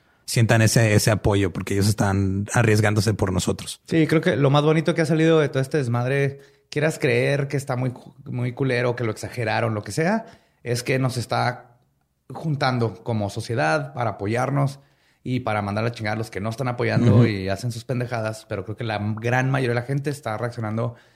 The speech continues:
Speaker 2: apoyando
Speaker 1: Ujú.
Speaker 2: a los negocios locales, apoyando a, a la gente que nos está ayudando en los hospitales y hay que mantener eso.
Speaker 1: Y entre más rápido podamos reanudar nuestras vidas, más rápido podremos ir a Chiapas a dar show con el pretexto de ir a cazar a un hombre lobo.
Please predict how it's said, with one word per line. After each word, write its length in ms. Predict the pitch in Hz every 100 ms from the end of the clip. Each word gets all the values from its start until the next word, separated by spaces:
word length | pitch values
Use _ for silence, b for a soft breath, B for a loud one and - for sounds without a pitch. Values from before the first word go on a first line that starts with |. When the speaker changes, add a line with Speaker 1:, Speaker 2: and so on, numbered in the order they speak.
| b b
Speaker 2:
apoyando 500 | 117 95 101 131 143
Speaker 1:
Ujú. 20 |
Speaker 2:
a 20 |
los 80 | 139
negocios 320 | 123 117 127
locales, 420 | 123 143 185 190 180
apoyando 560 | - 107 110 113 117
a, 260 | 113 101 90
a 40 |
la 140 | 92 90
gente 320 | - 104 113
que 80 | 113
nos 100 | 98
está 120 | -
ayudando 300 | 107 107 110
en 80 | 110
los 200 | 104 -
hospitales 680 | 104 123 123 113 117 113 -
y 140 | 98
hay 100 | 92
que 120 | -
mantener 380 | 104 98 92 90
eso. 160 | 92 - _ -
Speaker 1:
Y 100 | 110
entre 180 | 98 104
más 280 | 104 120
rápido 460 | 120 120 127 127 113
podamos 600 | 104 101 107 110 104 -
reanudar 460 | 110 107 101 98 101
nuestras 440 | 113 110 - 98
vidas, 380 | 110 123 127 113
más 220 | 110 104 107
rápido 400 | 107 117 107 92
podremos 640 | 104 101 101 104 - -
ir 140 | 135 110
a 80 |
Chiapas 520 | 104 - 113 120 117 120
a 100 | 98
dar 160 | 104
show 240 | - 110 110
con 120 | 110
el 100 | 101
pretexto 440 | 101 101 98 -
de 60 | 101
ir 60 |
a 40 | 98
cazar 300 | 98 - 104
a 40 |
un 80 | 101
hombre 200 | 98 101
lobo. 240 | 87 -